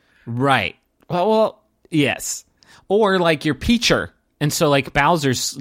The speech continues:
slow, or the Bowser, uh, actually, Bowser, Bowser's very fast, isn't he? He just very, has very bad acceleration. But, like, say you, you are Bowser and you wanna accelerate very quickly, you hit Toad for a bit,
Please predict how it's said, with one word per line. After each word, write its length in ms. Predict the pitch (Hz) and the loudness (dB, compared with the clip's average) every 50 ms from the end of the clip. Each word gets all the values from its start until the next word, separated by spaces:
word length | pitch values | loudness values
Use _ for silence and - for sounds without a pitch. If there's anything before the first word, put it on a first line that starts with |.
| 127 - | -10 -10
slow, 400 | - - 139 135 127 127 117 139 | -6 -2 2 2 2 2 2 0
or 60 | 143 | 0
the 160 | 139 123 127 | -2 -2 -2
Bowser, 520 | 113 143 139 156 151 156 147 131 123 113 - - | 0 0 0 0 0 0 0 -2 -2 -4 -4 -2
uh, 420 | 113 113 107 104 101 101 98 101 - - | -2 0 0 0 -2 -4 -4 -6 -6 -8
actually, 200 | 151 - - 135 | -6 -6 -4 -4
Bowser, 280 | 147 160 180 175 156 | -2 -2 -2 -2 -4
Bowser's 320 | - 135 156 160 165 156 139 | -6 -8 -8 -6 -8 -8 -8
very 160 | 147 135 117 | -8 -8 -8
fast, 400 | - - 139 123 110 101 - - | -6 -4 -2 -2 -2 -4 -6 -8
isn't 140 | 98 92 101 | -8 -6 -6
he? 60 | 95 | -8
He 60 | 87 | -8
just 180 | 87 104 104 95 | -6 -6 -6 -4
very, 300 | 98 107 104 101 101 - 92 | -2 -2 -2 -2 -4 -6 -6
has 220 | - 110 104 92 | -4 -4 -4 -4
very 180 | - 110 104 101 | -4 -4 -4 -2
bad 240 | 92 104 92 92 - - | -2 -2 -4 -4 -6 -8
acceleration. 640 | 104 - - 104 98 98 98 101 - - - 90 | -8 -4 -4 -2 -2 -2 -4 -4 -6 -8 -10 -10
But, 180 | 95 117 - - | -8 -8 -6 -2
like, 320 | 117 117 113 104 - - - - - - - - - - - - _ _ - - | 0 0 0 -2 -4 -10 -20 -20 -20 -20 -20 -20 -20 -20 -20 -20 _ _ -16 -12
say 200 | - - - 175 | -8 -4 -2 0
you, 220 | 160 165 156 156 160 | 0 0 -2 -2 -4
you 400 | 143 156 156 143 147 143 147 - | -6 -6 -6 -4 -4 -4 -4 -4
are 100 | 139 131 | -4 -2
Bowser 340 | 117 139 143 160 151 147 | 0 0 0 0 0 0
and 140 | 147 131 127 | -2 -2 0
you 140 | 131 131 131 | 0 0 0
wanna 240 | 123 131 135 131 131 | 0 0 0 0 -2
accelerate 500 | 120 127 - - 156 135 131 131 120 117 | -4 -4 -4 -2 0 0 0 0 0 -2
very 160 | 135 127 117 | -2 -4 -4
quickly, 460 | - - - 151 156 - - 135 123 | -4 -4 -2 -2 -2 0 0 0 0
you 140 | 117 120 123 | 2 2 0
hit 240 | 117 117 156 - - | 0 -2 -4 -4 -6
Toad 300 | - - 127 143 160 156 | -6 -4 -2 -2 -2 -2
for 140 | - - 127 | -2 -2 -2
a 60 | 113 | 0
bit, 400 | 110 120 113 117 120 110 - | 0 0 -2 0 -2 -4 -6